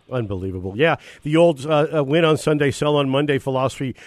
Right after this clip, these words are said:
with Chevy and Ford and, and, and Dodge and everything back in the day. And, uh, we, I, I could, I could go on forever, but, uh, Claudio, thanks so much for joining us here on the Premier Home for Motorsports. It's great to connect with you. Uh, hopefully we'll see you around the track next time I get out to a T A race.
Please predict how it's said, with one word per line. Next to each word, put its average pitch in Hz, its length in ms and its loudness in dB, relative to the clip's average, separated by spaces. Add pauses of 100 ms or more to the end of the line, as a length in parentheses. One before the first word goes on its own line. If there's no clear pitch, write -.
(160)
with 143 120 -2
Chevy 147 420 0
and 127 100 0
Ford 147 400 0
and, 127 160 -6
and, 127 380 -6
and 120 300 -6
Dodge 143 440 -2
and 123 120 -4
everything 131 300 -6
back 135 260 -2
in 131 80 -6
the 110 80 -6
day. 131 400 -2
And, 113 100 -4 (460)
uh, 123 320 -6
we, 165 260 0
I, 185 80 0
I 185 60 -8
could, 185 140 -6
I 190 100 -2
could 180 160 -8
go 165 140 2
on 156 120 2
forever, 147 420 0
but, 135 300 -4
uh, 139 220 2
Claudio, 185 380 0
thanks 196 260 -2
so 185 100 -4
much 175 160 0
for 165 100 -6
joining 156 280 0
us 143 80 -4
here 160 260 -2 (540)
on 156 100 2
the 160 80 4
Premier 151 300 2
Home 147 180 2
for 127 160 -6
Motorsports. 147 720 -2
It's 123 140 -10
great 165 220 0
to 156 80 -6
connect 151 360 -2
with 131 120 -4
you. 151 340 0 (420)
Uh, 117 680 -2
hopefully 160 340 -2
we'll 147 140 -2
see 165 180 -4
you 156 100 0
around 147 160 0
the 135 60 -2
track 160 400 -2
next 151 140 -10
time 156 120 -4
I 147 80 -2
get 143 80 -2
out 143 160 -4
to 151 100 -4
a 135 40 -4
T 151 260 -4
A 143 80 0
race. 143 320 -2